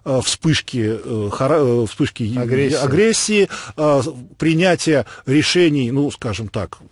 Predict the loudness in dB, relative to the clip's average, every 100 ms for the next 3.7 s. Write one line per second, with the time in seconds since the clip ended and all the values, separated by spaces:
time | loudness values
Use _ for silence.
0 | -20 -18 -12 -8 -8 -6 -6 -4 -4 -6
1 | -8 -10 -14 -20 -18 -16 -16 -8 -2 0
2 | 0 -4 -8 -4 -2 0 0 0 2 4
3 | 4 2 2 2 0 -4 -8